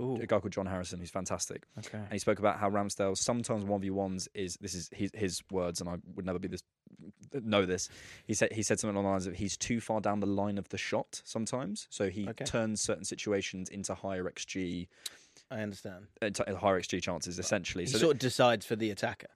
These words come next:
Speaker 2: A little bit. So the Garnacho one, uh, the offside goal in the, in the goal this season, uh, in the game this season, sorry, was, was an example of that. So that's all true, fine, or, or whatever. You can think of whatever you want about it. Is that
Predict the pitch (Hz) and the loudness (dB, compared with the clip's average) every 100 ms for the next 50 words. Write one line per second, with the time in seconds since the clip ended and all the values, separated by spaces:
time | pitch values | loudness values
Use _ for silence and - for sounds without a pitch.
0 | - 117 117 104 - 104 95 92 98 95 | -2 6 6 6 4 2 0 0 0 0
1 | - 95 92 90 90 - 98 95 90 110 | 0 0 0 -2 -6 -6 -4 -2 -2 -4
2 | - 92 87 92 90 87 90 - 95 90 | -2 -2 0 -2 0 -4 -8 -8 -6 -4
3 | 90 82 98 87 90 101 _ 92 90 92 | -4 -2 -2 -2 -6 -10 _ -4 -2 -4
4 | 87 90 87 87 92 87 87 92 - 107 | -4 -6 -6 -6 -4 -6 -4 -4 -4 -6
5 | 90 87 90 92 92 87 - - - - | -6 -2 -2 -2 -2 -4 -8 -18 -16 -18
6 | - - 135 - _ _ _ _ 131 170 | 4 10 10 10 _ _ _ _ 6 6
7 | - 156 131 113 - 127 85 87 _ - | 8 6 6 4 4 6 4 0 _ 4
8 | 117 87 90 113 95 117 101 92 92 90 | 6 6 2 2 2 4 4 6 2 2
9 | 87 95 92 92 95 92 92 - 87 - | -4 -4 -2 0 0 0 -4 -2 -4 -2
10 | 87 - - _ _ _ _ _ _ 156 | -6 -8 -20 _ _ _ _ _ _ 2
11 | 165 143 147 110 98 | 4 2 4 4 4